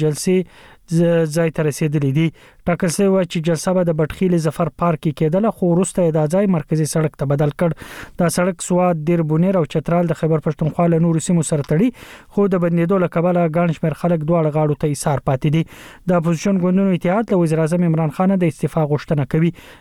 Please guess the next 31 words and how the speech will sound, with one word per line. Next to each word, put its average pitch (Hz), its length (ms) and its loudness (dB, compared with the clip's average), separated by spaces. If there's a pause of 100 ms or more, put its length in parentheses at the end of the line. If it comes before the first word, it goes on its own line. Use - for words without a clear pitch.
(140)
دوی 185 100 4 (120)
تور 202 180 0
پورې 170 240 0
کوي 196 160 0
چې - 240 -4
تحریک 156 300 0
انصاف 170 340 0
د 160 160 0
دوه 175 160 2
زره 170 160 0
اتلسم 160 400 -2
کال 170 180 0
په 151 140 -2
ټاکنو 196 320 0
کې - 540 -4
د 156 120 -2
فوج 208 300 0
په - 140 -4
کومک 180 340 -2
د 156 280 0
دانلې 165 360 2
له 165 100 2
لارې 180 260 0
په 151 120 2
واک 151 180 0
کې 165 160 -2
راغلی 147 380 0
دی، 165 80 2 (420)
خو 175 180 -2
فوج 180 280 0
دا 143 100 0